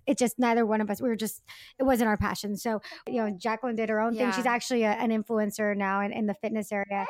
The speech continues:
Speaker 1: And then I, you know, I did,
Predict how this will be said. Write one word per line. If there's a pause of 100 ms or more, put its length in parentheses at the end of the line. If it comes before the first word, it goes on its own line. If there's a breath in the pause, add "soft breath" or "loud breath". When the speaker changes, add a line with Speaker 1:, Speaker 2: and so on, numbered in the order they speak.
(120)
Speaker 1:
And
then
I,
you
know, (120)
I (140)
did,